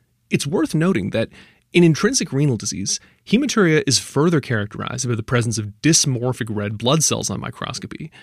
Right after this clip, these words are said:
that look kinda like shredded up from their journey squeezing through the tubule. It's interesting,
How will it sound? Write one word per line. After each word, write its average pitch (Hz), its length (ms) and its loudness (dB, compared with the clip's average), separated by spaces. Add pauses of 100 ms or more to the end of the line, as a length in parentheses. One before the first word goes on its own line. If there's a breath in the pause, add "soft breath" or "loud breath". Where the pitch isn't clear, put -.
(360 soft breath)
that 185 80 6
look 254 200 -2
kinda 214 240 0
like 147 160 0
shredded 120 600 -2
up - 280 -2 (340 soft breath)
from 156 120 -2
their 131 140 4
journey 127 320 2
squeezing 110 460 -2
through 107 120 -6
the - 80 -8
tubule. - 500 -4 (600)
It's 175 120 4
interesting, 170 420 -2